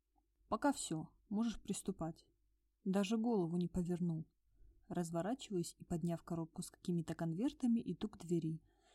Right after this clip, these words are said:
На языке так и крутятся гадости в его адрес. «Скотина!» шепчу тихо себе под нос. «Я все слышу». «Поздравляю, у тебя отличный слух. В отличие от твоего воспитания,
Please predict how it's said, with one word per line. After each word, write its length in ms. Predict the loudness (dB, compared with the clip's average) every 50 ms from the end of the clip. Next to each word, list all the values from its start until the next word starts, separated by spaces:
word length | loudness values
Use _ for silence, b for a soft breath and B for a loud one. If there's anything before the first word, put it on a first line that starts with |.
| b b b
На 120 | 4 6
языке 320 | 6 6 4 0 2 2 0
так 240 | 2 2 -2 -2 -2
и 60 | -12
крутятся 540 | -6 -2 -2 -2 0 -2 -6 -4 -4 -6 -2
гадости 480 | 0 0 2 2 2 0 -2 -2 -2
в 20 | 0
его 320 | 0 0 -2 -2 -6 -4
адрес. 480 | -4 -4 -4 -4 -6 -8 -8 -8 -12 -20 _ _ _ _ _ _ _ _ _ _ _
«Скотина!» 880 | -4 -4 -2 _ 0 0 2 0 -4 0 0 2 2 0 0 -4 -8 -12 _ _ _ _ -20 _ _ -20 -14
шепчу 400 | -4 -4 -4 -4 -2 -2 -2 -2
тихо 320 | 0 0 -4 -2 -2 -4
себе 280 | -8 -6 0 0 0 0
под 280 | 0 -2 -4 -4 -4 -4
нос. 260 | -8 -8 -10 -16 _ _ _ _ _ _ _ _ _ _ _ _ _
«Я 180 | 0 2 2 2
все 220 | 0 -2 -6 -6
слышу». 460 | -4 0 0 0 0 0 -4 -14 -14 -16 _ _ _ _ _ _ _ _ _ _ _ _ _
«Поздравляю, 800 | 0 0 2 4 4 4 4 4 -2 -2 -2 -2 -4 -6 -8 _ _ _
у 60 | -6
тебя 280 | -4 -2 2 4 4 2
отличный 480 | 2 0 -4 -4 -4 -4 -4 -4 -4
слух. 440 | -4 -8 -8 -6 -8 -8 -8 -18 -20 _ _ _ _ _ _ _ _ _ _ _
В 60 | -2
отличие 460 | 0 2 4 4 4 4 2 0 0
от 80 | 0 0
твоего 300 | 2 2 2 4 4 2
воспитания, 800 | 2 0 -4 -4 _ -10 -6 -4 -2 -2 0 -2 -2 -4 -6